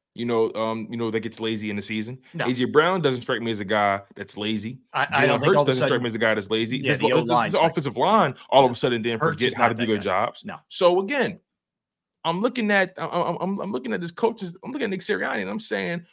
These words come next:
Speaker 1: "What do you bring to the table, my friend, besides the paper cups and the napkins?"
Speaker 2: Mm-hmm.
Speaker 1: What do you bring to the table? That's the worst thing about a cookout, right? You know,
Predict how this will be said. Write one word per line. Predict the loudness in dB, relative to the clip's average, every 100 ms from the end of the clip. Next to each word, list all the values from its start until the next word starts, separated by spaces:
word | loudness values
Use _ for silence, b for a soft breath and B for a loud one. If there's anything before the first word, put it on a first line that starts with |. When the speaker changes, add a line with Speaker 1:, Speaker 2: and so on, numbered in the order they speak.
| b
Speaker 1:
"What | -2 0
do | 2
you | 2 2
bring | 2 2 4
to | 0
the | 4
table, | 6 6 4
my | 4 2
friend, | 2 0 0
besides | 4 6 6
the | 2
paper | -2 -2 -2
cups | 2 2 2
and | -2
the | 2
napkins?" | 4 4 2 -20 -20 _ -14
Speaker 2:
Mm-hmm. | -12 -10 -14 _ _ _ 0
Speaker 1:
What | 0
do | 4
you | 2 4
bring | 2
to | 2
the | 4
table? | 6 6 4
That's | 2
the | 2
worst | 0 -2
thing | 0
about | 0 0
a |
cookout, | 0 0 2 6
right? | 4 4
You |
know, | 0